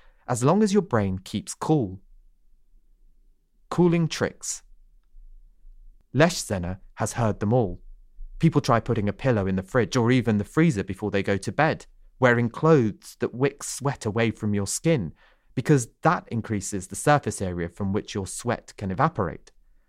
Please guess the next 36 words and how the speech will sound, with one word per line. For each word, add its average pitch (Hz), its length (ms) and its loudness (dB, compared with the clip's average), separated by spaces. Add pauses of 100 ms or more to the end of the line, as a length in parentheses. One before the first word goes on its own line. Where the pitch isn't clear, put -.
(220)
and - 140 0
things 240 280 2
like 120 300 -2
natural 143 420 0
materials 92 560 -4
for 101 100 -10
bed 151 220 2
sheets. - 460 -8 (640)
It's 165 200 0
all 190 400 2
anecdotal, 107 800 -4
he 110 100 -8
says, 87 340 -6 (540)
but 131 160 2
anything 214 400 2
you 147 100 -4
can 135 160 -2
do 98 200 -2
to - 120 -10
try 117 220 0
to 151 120 -2
cool 160 260 -2
yourself 101 380 -4
a 95 40 -4
little 92 420 -6 (200)
is - 120 -6
something 180 460 0
that 104 140 -2
is 98 100 -6
probably 165 420 -2
going 101 260 -2
to - 120 -10
facilitate - 760 -6
better - 240 -4
quality 95 420 -4
sleep. - 460 -4